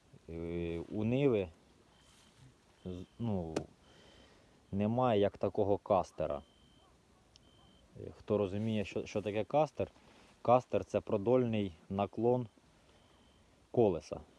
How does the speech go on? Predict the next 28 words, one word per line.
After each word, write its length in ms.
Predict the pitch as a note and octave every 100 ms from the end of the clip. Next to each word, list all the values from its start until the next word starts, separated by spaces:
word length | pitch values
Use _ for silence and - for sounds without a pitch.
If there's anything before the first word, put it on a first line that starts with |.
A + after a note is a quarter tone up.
| - - - - - -
Тобі 260 | - G#2 D#2+
ж, 120 | - - - - _ - _ - - F2+
будемо 280 | G2+ G#2+ G2
так 160 | G2
казати, 200 | - F#2
якщо 240 | F#2+ - A2
отак 220 | G#2 G2+
колесо 340 | - G#2 F#2+
стоїть 320 | F#2+ G#2+ G2+ B2
рівно, 360 | D3+ D3 E2+ - _ _ _ _ _ _
у 100 | G#2
Нив-, 240 | G#2 G2 G2
у 60 | G#2
Ниви 300 | B2+ C3 G2+
немає 360 | G#2+ G#2 F2+
кастера. 460 | - D#2+ - - - _ _ - - - - _ _
У, 120 | G2 G2
у 100 | A2
Фоштріта 640 | G2 A#2 - D3+ F#3+ F#2+ E2+ _ -
кастер 400 | G#2+ A2+ - A2
є. 280 | G#2+ F#2+ - - - - - _
Це, 120 | - -
у 80 | F#2+
Фоштріта 420 | G#2+ - D3 G#2+
колеса 400 | - G#2 A#2 F#2+
стоять 360 | - F#2+ F#2+ E2
трошки 340 | G2 F#2 -
вперед. 420 | F2 - F2 D#2